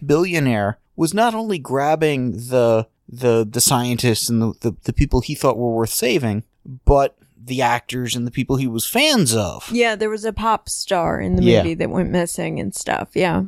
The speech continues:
Speaker 1: So I thought that was, was fun. Um, and of course, you know, Samuel L. Jackson, uh, as the bad guy here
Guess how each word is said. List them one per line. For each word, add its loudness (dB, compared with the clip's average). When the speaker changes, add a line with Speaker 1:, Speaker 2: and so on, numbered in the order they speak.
Speaker 1:
So 2
I 6
thought -2
that 4
was, -2
was 0
fun. -8
Um, 0
and 0
of -2
course, 0
you -6
know, -4
Samuel 0
L. -2
Jackson, -2
uh, -12
as -2
the -2
bad 0
guy -2
here -8